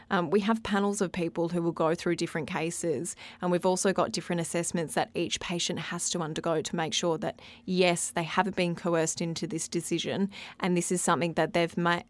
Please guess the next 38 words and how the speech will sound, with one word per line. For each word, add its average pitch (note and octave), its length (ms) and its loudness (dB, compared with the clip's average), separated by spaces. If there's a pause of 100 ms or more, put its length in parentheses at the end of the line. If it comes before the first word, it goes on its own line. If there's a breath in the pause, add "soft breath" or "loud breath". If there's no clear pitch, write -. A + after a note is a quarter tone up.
they've F3 220 0
made E3+ 320 0
by F#3 180 4
themselves. F3+ 640 2 (340 loud breath)
They E3 440 4
haven't G3 580 0 (280)
you G3 60 0
know, D3+ 160 -2
been F3+ 580 0
told A3+ 380 6
to A#3+ 80 4
do F#3+ 180 6
it F3+ 100 4
by F3+ 140 4 (140)
anyone F#3 280 4
in F3 80 2
their F3 120 2
family. F3 500 0
It's - 180 -4
something F3+ 240 0 (120)
that - 140 2 (420 loud breath)
they've G3 220 2 (100)
come G#3+ 160 8
to G#3 160 4
themselves. F#3 400 2
They've F3+ 260 -2
asked G#3 400 2
for F#3 160 2
it - 80 -6
themselves. F3 400 0
They've - 260 -2
asked F3+ 140 -6
three A3 260 4
separate G3+ 380 0
times. F#3 360 0
They've F3 240 -2
had F3 100 -4
to, F3+ 160 2